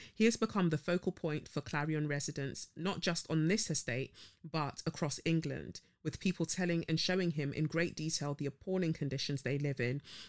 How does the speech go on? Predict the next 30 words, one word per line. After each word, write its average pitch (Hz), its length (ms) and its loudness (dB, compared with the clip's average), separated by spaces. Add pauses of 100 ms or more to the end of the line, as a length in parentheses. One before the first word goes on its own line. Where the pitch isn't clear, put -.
and 165 160 6
the 151 60 6
refusal 175 500 2
of 139 120 -4
the 117 60 -4
housing 143 340 -2
association 139 720 -2
to 139 160 -2
engage. 135 640 -2 (300)
"Some 226 200 6
of 220 120 6
them 165 120 6
have 156 140 2
been 147 160 0
complaining 151 460 0
for 151 140 -2
longer 151 260 0
than 139 160 0
I've 139 160 -2
been 147 160 0
alive," 143 500 2
says 135 240 -2
Kwajo. 131 480 -4 (1300)
Uh, 165 220 6
the 156 140 2
Good 233 200 6
Home 208 200 4
Inquiry 165 400 2
calculated 165 600 -2
that, 143 260 -4